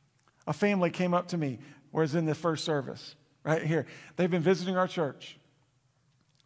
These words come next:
for the last several weeks. They've been praying and praying and praying about joining a church family, getting connected and starting to serve. They've been praying, they've been waiting, they've been praying, they've been waiting, they've been visiting around, they've been visiting here.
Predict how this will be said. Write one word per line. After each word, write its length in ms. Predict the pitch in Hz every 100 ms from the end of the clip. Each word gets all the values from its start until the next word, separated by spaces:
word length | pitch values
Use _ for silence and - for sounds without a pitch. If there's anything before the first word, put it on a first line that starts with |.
| _ _ _
for 60 | 143
the 40 |
last 180 | 156 156
several 240 | 165 147 147
weeks. 420 | 123 - - - _ _ _ _ _ _ _ _ _ -
They've 100 | 156
been 120 | 160
praying 280 | - 190 190
and 80 | -
praying 240 | 180 175
and 80 | 165
praying 360 | 165 151 127 - -
about 340 | - 156 151 151
joining 320 | 143 170 160
a 40 |
church 300 | 139 160 156
family, 320 | - 151 131 120
getting 200 | 151 151
connected 380 | 151 151 151
and 80 | 135
starting 260 | 127 143 143
to 60 |
serve. 340 | 127 135 113 - _ _ _ - -
They've 120 | 175
been 80 | 208
praying, 260 | 214 226
they've 100 | 190
been 140 | 196 214
waiting, 300 | 226 196 180
they've 100 | 185
been 120 | 208
praying, 340 | - 208 190 180
they've 140 | 180
been 140 | 196
waiting, 260 | 190 190 180
they've 100 | 185
been 120 | 220
visiting 400 | 190 202 185 196
around, 320 | 190 180 180
they've 120 | 180 180
been 160 | 190
visiting 380 | 180 165 175 180
here. 340 | 160 160 156